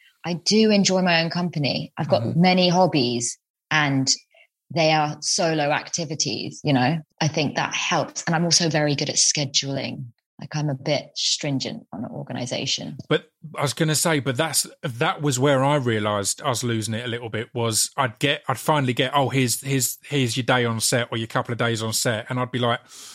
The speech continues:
Speaker 2: but th-, but that's the day I do my kettlebell workout and my, and, and, and these other things, because
Speaker 1: <laughs>
Speaker 2: all I've had to do is fill these days. I've scheduled it
Speaker 1: Mm-hmm.
Speaker 2: all out, and
Speaker 1: In it,
Speaker 2: I have,
Speaker 1: yeah.
Speaker 2: I have my big takeaway on that day because I'm doing a workout here and I'm doing this and that.
Speaker 1: <laughs>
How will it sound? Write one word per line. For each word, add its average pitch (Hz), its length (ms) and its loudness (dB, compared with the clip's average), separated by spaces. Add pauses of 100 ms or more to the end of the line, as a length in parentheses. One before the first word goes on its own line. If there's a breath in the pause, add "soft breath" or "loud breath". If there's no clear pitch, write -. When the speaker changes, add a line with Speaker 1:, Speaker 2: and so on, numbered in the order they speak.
(960 loud breath)
Speaker 2:
but 143 100 -12
th-, 135 120 -8 (260)
but 147 120 -2
that's 165 240 0
the 139 80 -2
day 120 140 0
I 113 140 0
do 120 160 0
my 123 100 0
kettlebell 117 520 -4
workout 101 640 -6
and 120 140 -6
my, 120 220 0
and, 156 200 2
and, 180 120 2 (120)
and 180 120 2
these 180 140 2
other 196 180 2
things, 151 100 -2
because 196 380 2 (160)
Speaker 1:
<laughs> - 160 -20
Speaker 2:
all 214 240 4
I've 190 80 2
had 185 220 0
to 170 80 2
do 175 200 4
is 143 160 2
fill 170 280 2
these 147 260 2
days. 143 380 2
I've 139 100 0
scheduled 147 380 0
it 160 100 4
Speaker 1:
Mm-hmm. 156 80 0
Speaker 2:
all 147 120 2
out, 151 300 2
and 139 160 -2
Speaker 1:
In 180 180 -2
it, 165 80 0
Speaker 2:
I 156 140 4
have, 160 80 4
Speaker 1:
yeah. 160 320 -6
Speaker 2:
I 151 100 2
have 160 160 0
my 160 120 2
big 180 280 0
takeaway 120 520 0
on 117 100 -2
that 117 200 -4
day 117 180 -2
because 123 220 0
I'm 131 100 2
doing 131 240 2
a 127 40 2
workout 143 400 2
here 135 300 2
and 127 100 2
I'm 277 100 2
doing 143 220 4
this 151 200 0
and 143 140 0
that. 131 280 0
Speaker 1:
<laughs> - 60 -16